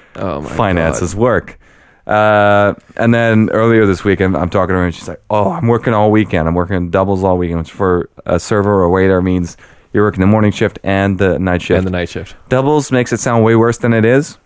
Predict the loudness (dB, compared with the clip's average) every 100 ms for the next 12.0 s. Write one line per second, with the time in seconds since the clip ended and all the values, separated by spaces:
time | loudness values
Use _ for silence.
0 | _ _ -4 -4 -6 -10 _ _ _ _
1 | -10 -4 0 0 0 0 0 0 0 0
2 | 0 0 0 -2 -2 -2 0 0 -2 0
3 | 2 0 0 -2 -2 0 -2 0 -2 0
4 | 0 0 0 0 -2 -6 _ -16 -8 -2
5 | -2 0 0 0 -4 -4 -4 -6 -10 -6
6 | -6 -6 -4 -2 -2 -4 -4 -6 -8 -4
7 | 0 0 0 -2 -2 -2 -4 -2 0 2
8 | 0 0 -4 -4 _ -8 -8 -8 -16 -20
9 | _ _ -6 -2 0 2 2 0 -4 -6
10 | _ _ _ _ _ _ _ _ -6 -6
11 | -6 -8 -8 -6 -4 -4 -4 -4 -4 -8